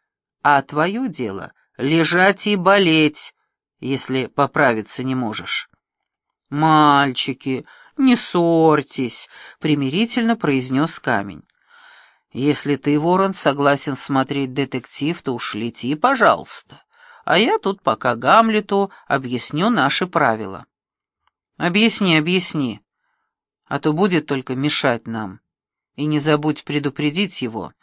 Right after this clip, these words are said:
что у нас все строго. Пусть дурацких вопросов не задает, и идиотских требований не выдвигает».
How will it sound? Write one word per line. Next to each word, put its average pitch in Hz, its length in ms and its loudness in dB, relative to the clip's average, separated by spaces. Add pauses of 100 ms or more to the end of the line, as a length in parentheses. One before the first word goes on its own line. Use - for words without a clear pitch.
(320)
что - 240 -6
у 143 40 -2
нас 147 260 0
все - 280 -4
строго. 120 600 -2 (480)
Пусть 170 300 0
дурацких 170 560 2
вопросов 170 540 0
не 175 100 0
задает, 160 640 2 (480)
и 147 140 0
идиотских 170 600 0
требований 156 680 2
не 165 180 2
выдвигает». 147 800 0